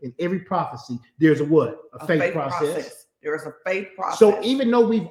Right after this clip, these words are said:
Speaker 1: overcome the world, we still have to go through what?
Speaker 2: The
Speaker 1: The
Speaker 2: faith
Speaker 1: process.
Speaker 2: process. We
Speaker 1: We
Speaker 2: have
Speaker 1: still
Speaker 2: to,
Speaker 1: gotta go
Speaker 2: we
Speaker 1: through it.
Speaker 2: walk out the process by faith.
Speaker 1: Yes.
Speaker 2: And we have to understand these things, um, that, like, how do we believe God daily?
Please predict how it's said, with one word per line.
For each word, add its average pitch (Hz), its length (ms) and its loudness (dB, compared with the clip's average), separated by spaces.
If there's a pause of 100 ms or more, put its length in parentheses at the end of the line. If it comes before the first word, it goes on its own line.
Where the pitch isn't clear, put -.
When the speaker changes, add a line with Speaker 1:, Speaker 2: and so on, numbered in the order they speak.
Speaker 1:
overcome 214 580 4
the 185 80 -4
world, 214 440 2
we 196 80 -6
still 226 260 -6
have 196 200 -10
to 180 60 -12
go 190 280 -6
through 208 140 -8
what? 226 380 -4 (200)
Speaker 2:
The 180 80 -8
Speaker 1:
The 208 100 -4
Speaker 2:
faith 175 140 -2
Speaker 1:
process. 330 280 -4
Speaker 2:
process. - 440 -8
We 208 80 -10
Speaker 1:
We 208 60 -2
Speaker 2:
have 185 100 -2
Speaker 1:
still 285 160 -6
Speaker 2:
to, - 60 -6
Speaker 1:
gotta 277 180 -4
go 285 160 -8
Speaker 2:
we 226 100 -2
Speaker 1:
through 349 200 -4
it. - 20 2
Speaker 2:
walk 196 260 2
out 247 240 -2
the 254 60 -10
process 180 680 -10
by 185 240 -4 (100)
faith. 277 220 -8
Speaker 1:
Yes. 330 420 -10
Speaker 2:
And 220 200 -2
we 233 100 -6
have 240 380 -6
to 262 200 -14
understand 208 760 -10 (240)
these 330 460 -4
things, 156 720 -8 (260)
um, 180 500 -4 (200)
that, 220 340 0
like, 202 360 -6 (400)
how 339 380 -4
do 269 80 -4
we 277 140 -2
believe 208 560 -8
God 196 400 -4 (140)
daily? 156 500 -4